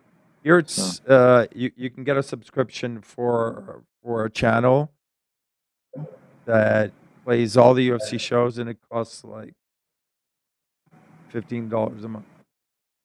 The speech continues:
Speaker 2: Wow! Yeah. They make, they're
Speaker 1: You
Speaker 2: taking
Speaker 1: get a whole
Speaker 2: advantage
Speaker 1: bunch
Speaker 2: of
Speaker 1: of
Speaker 2: the
Speaker 1: other
Speaker 2: American
Speaker 1: stuff as well.
Speaker 2: public. Nice.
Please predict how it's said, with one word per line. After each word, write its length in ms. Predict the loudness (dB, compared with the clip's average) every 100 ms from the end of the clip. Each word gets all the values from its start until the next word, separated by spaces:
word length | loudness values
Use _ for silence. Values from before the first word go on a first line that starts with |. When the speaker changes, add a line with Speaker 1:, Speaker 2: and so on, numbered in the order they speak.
| _ _ _ _ _ _
Speaker 2:
Wow! 460 | 2 4 6 4 0 -6 _
Yeah. 380 | 4 6 6 0 -10 _ _ _ _ _ _ _ _ _ _ -20 -14 0
They 80 | 4
make, 240 | 4 4
they're 100 | 0
Speaker 1:
You 40 |
Speaker 2:
taking 200 | 2 4
Speaker 1:
get 80 | 4
a 60 | 4
whole 160 | 4
Speaker 2:
advantage 80 | 4
Speaker 1:
bunch 140 | 0 0
Speaker 2:
of 60 |
Speaker 1:
of 60 | 0
Speaker 2:
the 60 |
Speaker 1:
other 20 | 2
Speaker 2:
American 240 | 2 2
Speaker 1:
stuff 200 | -2 -6
as 120 | -4
well. 100 | -4
Speaker 2:
public. 160 | -4 -10 _ _ _ _ _ _ _ _ _ _ _ _ _ _ -10
Nice. 380 | -8 -8 -10